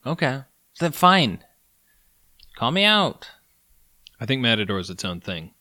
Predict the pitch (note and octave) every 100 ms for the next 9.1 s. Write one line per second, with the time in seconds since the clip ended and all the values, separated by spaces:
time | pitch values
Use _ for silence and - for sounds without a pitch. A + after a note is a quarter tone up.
0 | _ _ _ _ _ _ _ _ _ _
1 | _ - C#3 C#3+ A#2+ G2+ G#2+ F2 G#2 -
2 | A#2+ G2 G2+ F2 D#2 - - A#2 G2 E2
3 | D#2 - - - A#2+ G#2+ - C3+ E3+ D3
4 | D#3 D#3+ E3 D3+ E3+ E3+ F3+ F3+ - C3+
5 | B2 A#2+ A#2 G#2+ - - _ _ _ -
6 | _ _ _ _ _ - A2+ - B2 A2+
7 | A#2+ A2 G#2+ G2+ - - _ _ - -
8 | A#2 G2+ - G#2 F2+ - C#3+ G2 - A#2
9 | -